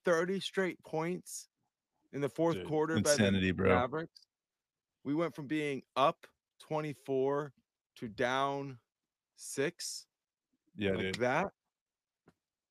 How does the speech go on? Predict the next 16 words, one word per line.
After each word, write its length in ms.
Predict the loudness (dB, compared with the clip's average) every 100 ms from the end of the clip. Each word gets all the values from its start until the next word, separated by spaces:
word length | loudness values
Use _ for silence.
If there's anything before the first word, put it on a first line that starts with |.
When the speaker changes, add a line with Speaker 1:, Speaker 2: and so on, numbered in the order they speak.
| _ _ _ -6
Speaker 1:
Don't 160 | -4 0
say 180 | 0
anything. 260 | 0 -2 -2
You're 200 | 2 2
right, 160 | 2 2
Sabbath. 340 | 2 2 0 _ _
It's 160 | -14 0
not 140 | 2
over 180 | 2 0
yet. 240 | 2 2 2
We 80 |
got 140 | -2 -2 -4
J-Dub 460 | -2 0 2 -2 -2
standing 360 | -4 -4 -4
on 180 | -4 -4
the 180 | -4